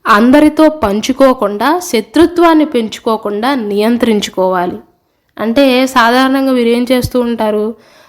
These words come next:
మనసులో ఏదైనా ఉందనుకోండి, అక్కడికక్కడే వారి ముఖం మీదే చెప్పేస్తూ ఉంటారు. అది కాస్త స్మూత్గా కూడా చెప్పరు, చాలా హార్డ్గా చెప్పేస్తూ ఉంటారు.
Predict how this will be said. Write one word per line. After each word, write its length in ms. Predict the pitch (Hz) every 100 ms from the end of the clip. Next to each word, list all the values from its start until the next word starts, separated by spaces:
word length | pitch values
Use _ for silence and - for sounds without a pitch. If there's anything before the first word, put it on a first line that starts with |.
| _ _
మనసులో 460 | 220 233 262 294 294
ఏదైనా 200 | 269 269
ఉందనుకోండి, 920 | 240 233 254 247 247 226 202 208 208 233 _ _ -
అక్కడికక్కడే 920 | 208 233 233 233 226 240 277 330 349 -
వారి 200 | 226 226
ముఖం 460 | 214 208 208 254 254
మీదే 320 | 247 240 269
చెప్పేస్తూ 560 | 269 208 233 226 -
ఉంటారు. 440 | 226 190 185 190 185 - _ _ _ _ _ _ -
అది 180 | 214 247
కాస్త 300 | 262 262 -
స్మూత్గా 560 | 262 247 262 311 320 330
కూడా 220 | 294 285
చెప్పరు, 380 | 285 208 202 -
చాలా 720 | - - 214 233 269 285 262
హార్డ్గా 500 | - 320 226 247 277
చెప్పేస్తూ 560 | 285 247 - 220 - 233
ఉంటారు. 440 | 196 190 196 -